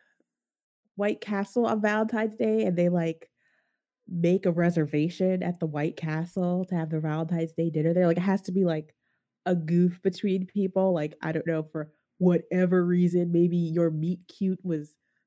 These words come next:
Kraft mac and cheese themed and that's, like, your anniversary thing. Like, that's your thing as a couple. Um, I, I don't wanna meet you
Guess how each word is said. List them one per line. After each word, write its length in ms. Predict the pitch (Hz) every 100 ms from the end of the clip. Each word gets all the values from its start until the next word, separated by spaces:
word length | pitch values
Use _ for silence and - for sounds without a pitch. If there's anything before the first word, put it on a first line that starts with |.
| _
Kraft 400 | - 175 170 180
mac 300 | 175 170 180
and 120 | 170
cheese 400 | 156 208 185 185 - 190
themed 400 | 180 180 185 165
and 100 | 156
that's, 220 | 165 -
like, 180 | 165 170
your 120 | 156
anniversary 600 | 160 156 156 165 - 170
thing. 180 | 175 175
Like, 160 | 151 151
that's 240 | 151 151
your 140 | 151 - _
thing 240 | 156 151 151
as 140 | 156
a 40 |
couple. 520 | - 165 160 208 226 - _ _ _ _ _
Um, 180 | 165 147 143
I, 180 | 156 - 156
I 260 | 156 156 156 151
don't 200 | 175 180
wanna 220 | 180 151
meet 320 | 151 180 226
you 380 | 202 160 175 277